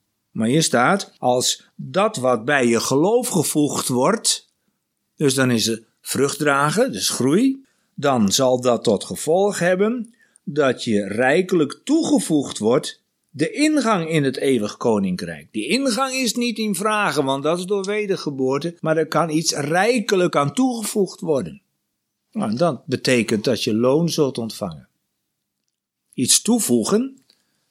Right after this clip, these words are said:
is erbij doen. En rijkelijk wil zeggen veel. Als het woord van Christus rijkelijk in ons woont, heeft het ook tot gevolg dat we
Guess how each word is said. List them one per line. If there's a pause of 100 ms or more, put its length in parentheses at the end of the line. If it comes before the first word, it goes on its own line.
(160)
is
erbij
doen.
En
rijkelijk (180)
wil
zeggen
veel. (1080)
Als
het
woord
van
Christus
rijkelijk
in
ons
woont, (640)
heeft
het
ook
tot
gevolg
dat
we